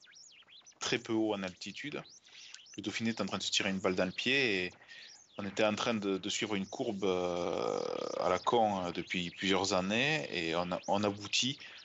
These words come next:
à ça. J'étais bien content de voir Thibaut Pinot attaquer à trois kilomètres de l'arrivée sur du trois ou quatre pour, trois pour cent, avec certains coureurs qui, euh, cinquante mètres après l'attaque, euh, avec, euh, le bénéfice de l'aspiration, étaient en roue libre.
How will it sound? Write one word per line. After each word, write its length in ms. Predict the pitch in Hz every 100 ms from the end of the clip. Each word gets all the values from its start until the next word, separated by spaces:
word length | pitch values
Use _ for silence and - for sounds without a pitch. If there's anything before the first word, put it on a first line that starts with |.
| -
à 100 | 104
ça. 720 | 107 - 107 113 110 90 80 73
J'étais 200 | - -
bien 140 | 127 139
content 240 | 127 135
de 40 |
voir 160 | 113 101 - -
Thibaut 180 | - 110
Pinot 220 | 110 117
attaquer 320 | 110 101 95 101
à 40 |
trois 160 | - 98
kilomètres 320 | - 98 92
de 60 | 90
l'arrivée 360 | 87 92 123 147 - - - - -
sur 260 | - - 95
du 140 | 98
trois 200 | - 117
ou 40 | 101
quatre 200 | 104 -
pour, 260 | 104 - -
trois 180 | - 110
pour 180 | - -
cent, 260 | 143 139 156 - - - -
avec 220 | 101 101
certains 300 | - 104 117
coureurs 340 | 110 117 120 117
qui, 300 | - 98 95
euh, 400 | 87 87 82 80
cinquante 400 | - - 117 107
mètres 220 | 107 -
après 160 | 107 107
l'attaque, 480 | 101 - 135 135 107
euh, 120 | 95 - - - - -
avec, 460 | 95 98 101 -
euh, 280 | 107 98 92
le 100 | 92
bénéfice 380 | 98 117 113 -
de 60 | 104
l'aspiration, 540 | 95 - 98 - 135
étaient 160 | 113 107
en 80 | 95
roue 80 | 110
libre. 280 | 131 104